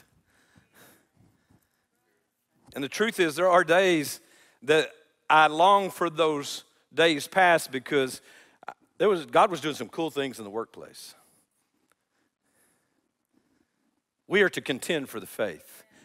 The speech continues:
whatever position we have, wherever we are, we have to contend for the faith. Jude expected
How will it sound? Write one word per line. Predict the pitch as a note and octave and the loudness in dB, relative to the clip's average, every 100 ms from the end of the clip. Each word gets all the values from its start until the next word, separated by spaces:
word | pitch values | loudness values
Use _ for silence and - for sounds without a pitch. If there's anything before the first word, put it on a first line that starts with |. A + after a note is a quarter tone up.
| - _ _ _ _ | -20 _ _ _ _
whatever | A#2 C3+ D3+ C3+ | -2 2 4 2
position | B2+ A2 G#2+ G#2 | -8 -10 -12 -12
we | F#2+ | -14
have, | F2 E2 - - _ _ _ _ _ _ _ _ _ _ _ _ | -12 -14 -14 -20 _ _ _ _ _ _ _ _ _ _ _ _
wherever | G#2+ A#2 B2+ D#3+ C#3 | -8 0 2 2 0
we | A2+ A2+ | -6 -2
are, | C3 G#2+ D#2 - _ _ _ _ _ _ _ _ _ _ _ | -2 -2 -8 -18 _ _ _ _ _ _ _ _ _ _ _
we | A2+ | -2
have | C#3 | -2
to | C3+ | -2
contend | C3+ G#2+ B2+ G#2 | -8 -8 -8 -8
for | G#2+ | -10
the | E2+ | -8
faith. | - B2+ E2 - _ _ _ _ _ _ _ _ _ _ _ _ _ _ _ G2 | -4 -4 -6 -20 _ _ _ _ _ _ _ _ _ _ _ _ _ _ _ -16
Jude | A#2 F3+ G3 D3 B2+ A#2+ A2 _ | -6 -2 0 0 -4 -10 -18 _
expected | - A#2 - - D#3+ D#3+ - G2+ | -12 -10 -8 2 4 2 -4 -12